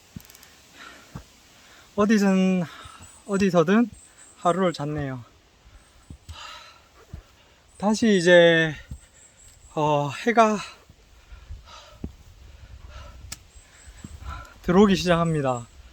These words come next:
와, 저 진짜 날씨 요정인가 봐요. 제가 가는 곳마다 날이 좋아지거나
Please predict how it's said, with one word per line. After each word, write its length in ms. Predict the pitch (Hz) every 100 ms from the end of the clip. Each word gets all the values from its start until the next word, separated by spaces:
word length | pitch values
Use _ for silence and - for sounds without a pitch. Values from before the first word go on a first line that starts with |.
| - - - - 143
와, 260 | 151 156
저 140 | - 185
진짜 560 | - - 175 151 147
날씨 280 | 143 185 240
요정인가 420 | 190 151 147 139
봐요. 380 | 117 113 113 113 _ _ _ - - - - - - -
제가 240 | 165 175
가는 420 | 165 190 240 226
곳마다 720 | 208 196 190 190 131 127 123 117 - _ _ _ _ _ _ - - _ - - - - _ - - - - -
날이 260 | 165 185 208
좋아지거나 800 | 147 165 180 180 156 151 233